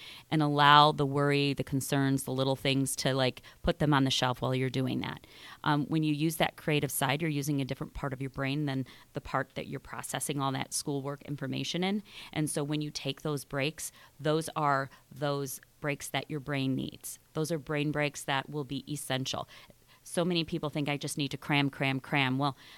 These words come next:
I get cramming, but you also have to take those moments, even if it's just for a couple minutes, just to kind of, like,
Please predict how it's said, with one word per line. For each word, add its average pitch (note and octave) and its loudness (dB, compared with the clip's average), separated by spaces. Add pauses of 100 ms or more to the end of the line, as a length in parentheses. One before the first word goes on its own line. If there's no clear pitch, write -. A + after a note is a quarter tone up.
(160)
I E3+ 0
get D3 2
cramming, D#3 0
but - -4
you - -2 (100)
also D3+ 0
have C#3+ 0
to D3 -6
take - -8
those C#3 -6
moments, C3 -4 (140)
even E3+ 2
if E3+ -2
it's E3 -4
just - -4
for C#3+ -4
a C3 -8
couple - -4
minutes, C#3 0 (300)
just F3 -2
to G#3 -2 (300)
kind F3+ -4
of, D#3 -4
like, D3 -6